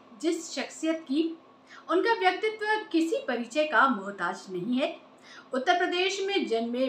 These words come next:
भारतीय पॉप और रॉक गायक, जिनकी शैली भारतीय लोकगीत से प्रभावित है, वो है हम सबके चहेते कैलाश खेर, जिनका जन्म सात जुलाई उन्नीस सौ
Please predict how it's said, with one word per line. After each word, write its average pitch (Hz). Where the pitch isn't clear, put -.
भारतीय 247
पॉप 262
और 330
रॉक 277
गायक, 220
जिनकी 220
शैली 247
भारतीय 262
लोकगीत 233
से 233
प्रभावित 180
है, 254
वो 370
है 480
हम 427
सबके 392
चहेते 233
कैलाश 208
खेर, 202
जिनका 320
जन्म 381
सात 330
जुलाई 339
उन्नीस 262
सौ 294